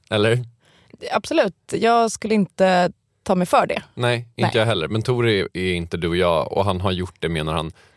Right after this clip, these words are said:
Speaker 1: Hur funkar den? Lite mer exakt?
Speaker 2: Alltså, jag blottade ju min ovisshet, eh, lite grann genom att försöka få Tore att, eh, beskriva liksom själva formen i ord.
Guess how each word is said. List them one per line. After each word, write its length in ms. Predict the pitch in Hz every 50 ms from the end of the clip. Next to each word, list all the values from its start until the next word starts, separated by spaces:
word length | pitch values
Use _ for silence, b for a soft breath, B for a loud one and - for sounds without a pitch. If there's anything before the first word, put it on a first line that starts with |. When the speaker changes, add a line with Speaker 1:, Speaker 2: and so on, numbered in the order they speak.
| b b b -
Speaker 1:
Hur 300 | 123 120 135 135 147 147
funkar 340 | - - 156 147 - 156 147
den? 280 | 151 151 170 196 202 - _ _ _ _ _
Lite 200 | - 139 131 143
mer 60 | 147 143
exakt? 380 | 127 160 156 170 165 - - _ _ _ _ _ _ _ _ _ _ _ _ _ _ -
Speaker 2:
Alltså, 280 | - 220 214 - 233
jag 220 | 233 226 226 214 196
blottade 400 | 208 202 180 - - 202 185 180
ju 80 | 175
min 300 | 165 156 151 151 151 135
ovisshet, 640 | 151 170 156 165 165 - - 180 165 - _ - -
eh, 120 | 170 160
lite 220 | 156 160 165 - 165
grann 340 | 135 131 139 147 147 147 160
genom 260 | 170 175 160 190 190
att 80 | 170
försöka 240 | - - 180 - 180
få 180 | - 214 208 185
Tore 320 | - 190 165 160 160 156
att, 220 | 160 - _ - 160
eh, 100 | 156 151
beskriva 840 | 196 185 - - 226 240 226 214 202 190 190 196 196 190 185 185
liksom 280 | 185 175 170 - 180 175
själva 520 | - 190 185 175 180 175 175 175 180 160 - _ _ _ _ -
formen 800 | - 302 330 294 226 180 151 131 123 113 113 104 104 123 170 139 _ -
i 120 | - 175
ord. 500 | - 285 202 131 - 113 117 113 - 175